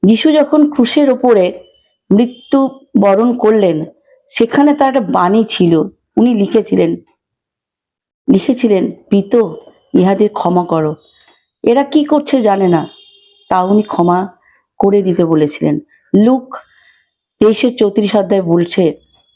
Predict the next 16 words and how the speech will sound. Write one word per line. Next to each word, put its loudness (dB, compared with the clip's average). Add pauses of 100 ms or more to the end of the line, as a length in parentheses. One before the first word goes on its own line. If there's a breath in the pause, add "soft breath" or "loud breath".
(100)
যখন 2
যীশু 0
বললেন, 0 (380 soft breath)
"পিত, 0 (360 soft breath)
ইহাদিকে 2
ক্ষমা -2
করো, -2
কেনরা 0 (300 loud breath)
ইয়া 4
কি -6
করিতেছে 0
তাহা 0
জানে 0
না", 2 (360 soft breath)
পহরে 0 (260)
তাহারা 0